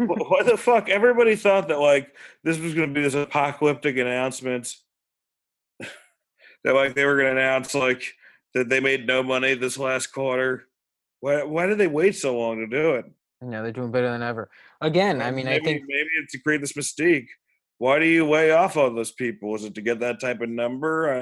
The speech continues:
Speaker 1: it doesn't seem like those things should correlate.
Speaker 2: I think, I think there's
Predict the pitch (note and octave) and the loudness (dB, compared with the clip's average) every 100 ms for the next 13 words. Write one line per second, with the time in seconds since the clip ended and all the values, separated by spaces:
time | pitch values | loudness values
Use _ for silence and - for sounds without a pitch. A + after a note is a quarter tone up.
0 | B2+ C3 B2+ B2 A2+ - C#3 D#3+ A#2+ A2+ | -4 -6 -6 -8 -10 -6 -4 -2 -4 -4
1 | A2 - A2 G#2 G#2 - G2+ G#2 G#2+ A#2+ | -12 -12 -14 -14 -18 -14 -8 -8 -2 0
2 | D3 - D#3 C3+ B2 - C#3+ C3+ D3 C3 | 0 0 -2 -2 -4 -4 -4 -2 -4 -4
3 | - _ _ _ _ _ _ _ _ _ | -12 _ _ _ _ _ _ _ _ _
4 | C3 C#3+ A#2+ | -2 -2 -2